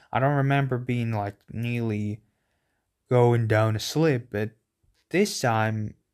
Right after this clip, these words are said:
this time it happened. Like, I was about to fall asleep. Again, injury definitely took a big part of this match.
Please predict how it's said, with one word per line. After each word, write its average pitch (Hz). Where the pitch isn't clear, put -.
this 143
time 147
it 113
happened. -
Like, 110
I -
was 104
about 120
to 113
fall 113
asleep. 107
Again, 117
injury 143
definitely 120
took 117
a 113
big 120
part 117
of 107
this 107
match. 107